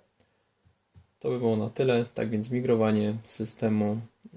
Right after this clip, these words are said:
operacyjnego razem ze wszystkimi danymi na tej partycji oraz partycją ukrytą, e, systemową, około stu do trzystu megabajtów,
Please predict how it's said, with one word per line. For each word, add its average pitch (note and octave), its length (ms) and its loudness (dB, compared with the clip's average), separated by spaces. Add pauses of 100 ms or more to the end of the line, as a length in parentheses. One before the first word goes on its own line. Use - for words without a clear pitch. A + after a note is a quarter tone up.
(100)
operacyjnego G#2+ 760 0
razem G#2 320 0
ze A2 80 -6
wszystkimi G#2+ 440 -2
danymi A2+ 380 2
na A2 100 0
tej A2 160 -2
partycji G#2+ 640 -4 (180)
oraz G#2+ 440 -2 (220)
partycją A2 500 -6
ukrytą, G#2 540 -4 (640)
e, - 680 -6 (800)
systemową, A2 760 0 (480)
około G#2+ 400 -8 (140)
stu - 300 -6
do G#2 120 0
trzystu - 380 -8
megabajtów, G#2+ 640 0